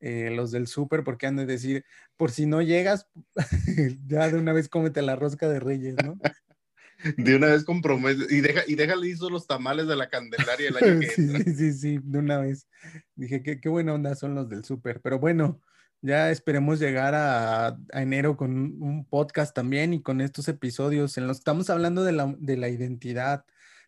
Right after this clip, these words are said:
Speaker 1: de lo que significa ser hijos de Dios, lo que significa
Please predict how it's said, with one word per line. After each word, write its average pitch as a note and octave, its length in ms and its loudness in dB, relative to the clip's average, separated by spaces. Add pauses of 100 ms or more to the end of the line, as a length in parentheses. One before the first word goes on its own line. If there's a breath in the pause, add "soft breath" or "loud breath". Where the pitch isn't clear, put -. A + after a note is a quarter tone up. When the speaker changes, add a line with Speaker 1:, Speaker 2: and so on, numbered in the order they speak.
(140)
Speaker 1:
de A#2+ 160 -4
lo A#2+ 160 -2
que C3 80 -2
significa B2+ 640 -4
ser C#3 400 -4
hijos B2 320 -6
de A#2+ 100 -4
Dios, B2 300 -2
lo A#2+ 140 -8
que B2 100 -12
significa A#2+ 800 -4